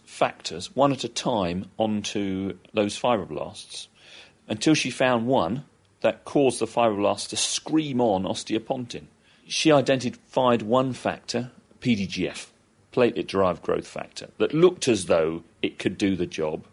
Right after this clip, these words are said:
But the sort of, the real tasty bit of the experiment was she then bathed the fibroblasts in an antibody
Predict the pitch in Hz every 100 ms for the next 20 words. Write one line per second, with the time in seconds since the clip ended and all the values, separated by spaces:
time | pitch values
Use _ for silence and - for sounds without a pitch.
0 | _ _ _ _ - 131 139 - 147 123
1 | - - 131 143 135 117 110 - 185 -
2 | - 90 85 - 76 78 - - 92 82
3 | 82 82 - 95 90 - - - - -
4 | - 120 110 104 110 147 143 123 123 -
5 | _ _ - - 147 180 190 - 120 -
6 | 139 123 101 90 78 92 - - - -
7 | _ _ _ 117 120 - 139 165 - 147
8 | 90 87 85 85 110